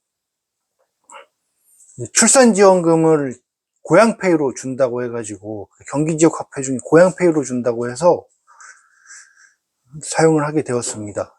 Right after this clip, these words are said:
예. 근데 이제 저도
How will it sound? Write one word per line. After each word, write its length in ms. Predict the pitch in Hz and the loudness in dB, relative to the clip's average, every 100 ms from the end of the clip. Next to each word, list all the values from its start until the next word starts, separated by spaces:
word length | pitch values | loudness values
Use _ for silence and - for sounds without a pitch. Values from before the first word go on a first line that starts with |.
| 113 | -18
예. 160 | 107 - _ | -18 -20 _
근데 340 | - 135 175 | -10 0 2
이제 340 | 147 151 147 - _ _ _ _ _ _ _ _ _ _ 170 160 _ _ _ _ _ _ _ - | 2 2 0 -2 _ _ _ _ _ _ _ _ _ _ -20 -20 _ _ _ _ _ _ _ -18
저도 340 | - - 185 | -14 -8 -8